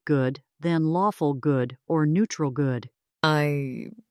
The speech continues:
Speaker 2: didn't know we make deals with the chaotic good gods.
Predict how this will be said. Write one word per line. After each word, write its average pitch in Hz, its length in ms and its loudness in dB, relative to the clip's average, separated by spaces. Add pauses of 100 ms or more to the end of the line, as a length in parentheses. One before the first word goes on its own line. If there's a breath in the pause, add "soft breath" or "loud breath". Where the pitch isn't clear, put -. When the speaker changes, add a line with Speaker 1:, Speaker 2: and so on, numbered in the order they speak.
(220)
Speaker 2:
didn't 180 340 6
know 185 240 6
we 147 400 2
make 147 300 2
deals 143 420 0
with 143 180 -6
the 139 100 -6
chaotic 147 680 -2
good 156 220 0
gods. - 500 -6